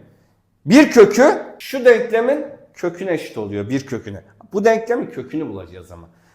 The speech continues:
X kare eksi üç x artı dokuz bölü dört eşittir sıfır. Her tarafı bir dört ile çarpalım şu denklemde. Ne oluyor bu denklemde? Buna, buna sonra geleceğim. Şunu önce bir halledelim.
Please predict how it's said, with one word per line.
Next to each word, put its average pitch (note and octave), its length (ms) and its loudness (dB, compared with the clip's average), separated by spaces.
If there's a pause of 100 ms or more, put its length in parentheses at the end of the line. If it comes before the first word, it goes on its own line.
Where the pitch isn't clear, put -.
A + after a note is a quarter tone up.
(220)
X A#3+ 200 -16
kare A3 200 2
eksi G#3 200 -6
üç A3+ 180 -12
x F3+ 160 -16
artı G#3 320 -4
dokuz G3 280 -6
bölü G#3+ 160 -2
dört A3 200 -2
eşittir G3 280 -4
sıfır. B2 320 -14 (360)
Her F#3+ 240 0
tarafı F#3 280 -4
bir E3 100 -14
dört G3+ 280 -4
ile - 80 -10
çarpalım F3+ 560 -2
şu B2+ 160 -16
denklemde. G#2+ 600 -10 (340)
Ne G3 80 -6
oluyor F3+ 300 -2
bu B2 80 -12
denklemde? C3+ 560 -10 (260)
Buna, G3+ 360 -4 (1120)
buna G#3 200 -4
sonra G3+ 260 2
geleceğim. D#3 480 -2 (280)
Şunu A3 260 -6
önce G3+ 280 0
bir F#3+ 40 0
halledelim. C3 520 0